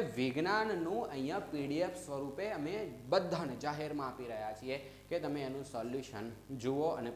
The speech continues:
પાસ થઈ જશો, એ તો ગેરંટી છે. પણ સારામાં સારું રિઝલ્ટ આવશે એ પણ કન્ફર્મ છે. હવે કોઈને થાય કે સાહેબ અમે આ પાંચ પેપર સોલ્વ કરીએ તો માત્ર પાસ થઈ શકીએ? ના, બહુ સારું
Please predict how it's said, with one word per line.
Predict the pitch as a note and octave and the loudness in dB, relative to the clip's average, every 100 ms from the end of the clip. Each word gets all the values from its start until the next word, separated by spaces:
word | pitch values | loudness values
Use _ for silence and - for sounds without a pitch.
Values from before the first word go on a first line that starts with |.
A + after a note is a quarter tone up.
| - | 0
પાસ | B2 B2 - | 0 0 -2
થઈ | B2+ B2+ | -6 -4
જશો, | C3 C3 C#3 | -4 -4 -6
એ | B2 | -4
તો | E3+ | 2
ગેરંટી | F#3+ F3 D3+ C3 A#2 | 4 4 0 -4 -6
છે. | - - - | -8 -14 -4
પણ | E3+ F#3 | -2 -2
સારામાં | - C3+ C3 F3 F#3+ D3+ C#3+ | 0 2 6 6 6 0 0
સારું | C#3 C3+ | -2 -2
રિઝલ્ટ | A#2+ A#2+ A#2+ B2+ | -6 -6 -4 0
આવશે | D3+ D3 C3 B2 - - C3 | 0 0 -2 -4 -6 -10 -6
એ | B2 | -4
પણ | C3 B2 | -4 -4
કન્ફર્મ | A#2 A2+ G2+ G#2 | -4 -4 -8 -12
છે. | - - | -14 -2
હવે | C#3+ F#3 | 2 4
કોઈને | E3+ D#3 | 4 2
થાય | D#3+ D#3+ | -2 -2
કે | |
સાહેબ | D3+ C#3+ | -2 -2
અમે | C#3 C3+ | -4 -4
આ | B2 | -2
પાંચ | C3 C#3+ C3 | -4 -4 -8
પેપર | B2+ C3 - | -6 -6 -4
સોલ્વ | A2+ A#2 | -4 -2
કરીએ | C3+ B2 - - | 0 -2 -4 -8
તો | G#3+ C#3 | -4 -2
માત્ર | A2 - G#3 A3+ | -2 -2 0 2
પાસ | F3+ F3+ - | 4 2 0
થઈ | D#3+ D#3 | -4 -6
શકીએ? | D3+ D3 C#3+ - - | -8 -8 -8 -10 -8
ના, | A2+ E2+ - - - - - - - - | -8 -8 -16 -20 -20 -20 -20 -20 -20 -10
બહુ | C3 F#3 G#3+ G#3 | 8 12 12 12
સારું | F3+ | 10